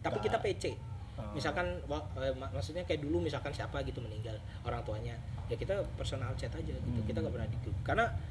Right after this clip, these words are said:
Speaker 1: menurut kita cheesy gitu, ngerti gak sih? Kayak, kayak, ya udah, terus mau ngapain gitu. Bahkan, bahkan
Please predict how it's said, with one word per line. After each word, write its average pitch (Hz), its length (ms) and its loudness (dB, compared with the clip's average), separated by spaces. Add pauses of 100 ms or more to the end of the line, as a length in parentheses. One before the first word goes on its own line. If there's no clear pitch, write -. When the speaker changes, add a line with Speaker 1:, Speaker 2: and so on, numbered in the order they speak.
(200)
Speaker 1:
menurut 151 240 0
kita 220 400 4 (400)
cheesy 233 400 4
gitu, 208 160 4
ngerti 208 240 6
gak 151 100 8
sih? 165 80 4
Kayak, 165 240 6 (560)
kayak, 165 180 4 (140)
ya 139 160 2 (160)
udah, 156 400 2 (320)
terus - 160 2
mau 175 80 2
ngapain 196 560 2
gitu. 135 320 2 (560)
Bahkan, 175 260 10 (460)
bahkan 180 240 6